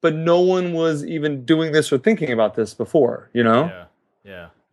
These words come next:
Speaker 2: It's crazy 'cause I talk to, you know, I do this podcast, obviously, but whenever I have people on that are, say, authors, or they have a, a high expertise in something in general, and they're probably already making a lot of money, a lot of them will be,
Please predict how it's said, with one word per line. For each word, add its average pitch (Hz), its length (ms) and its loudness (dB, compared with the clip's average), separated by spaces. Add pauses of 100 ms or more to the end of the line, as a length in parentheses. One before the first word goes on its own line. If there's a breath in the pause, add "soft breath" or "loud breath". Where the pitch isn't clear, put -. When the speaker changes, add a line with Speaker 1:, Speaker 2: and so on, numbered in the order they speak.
(200)
Speaker 2:
It's 214 180 2
crazy 202 360 2
'cause 143 260 -6
I 151 80 0
talk 196 280 -2
to, 160 120 -4
you 123 100 -8 (140)
know, 123 140 -4
I 131 60 0
do 139 120 -2
this 113 120 -6
podcast, 131 520 -2
obviously, 98 420 -8
but 104 220 -8 (400 loud breath)
whenever 170 300 0
I 143 60 4
have 135 280 0
people 127 300 -6
on 113 240 0
that 107 120 -2
are, 95 240 -4
say, 101 400 -6
authors, 110 560 0
or 113 40 -8
they 120 100 -2
have 147 160 0
a, 104 200 -4
a 110 100 -8
high 135 500 0 (220)
expertise 117 720 -4
in 101 100 -6
something 107 340 -4
in 98 100 -6
general, 104 280 -4
and 101 60 -4
they're 107 80 -2
probably 151 340 2
already 113 260 0
making 110 300 -4
a 98 40 -8
lot 101 160 -4
of 85 80 -6
money, 92 440 -6 (520 soft breath)
a 123 60 -4
lot 160 180 6
of 151 100 0
them 143 100 0
will 131 100 0
be, 131 260 -4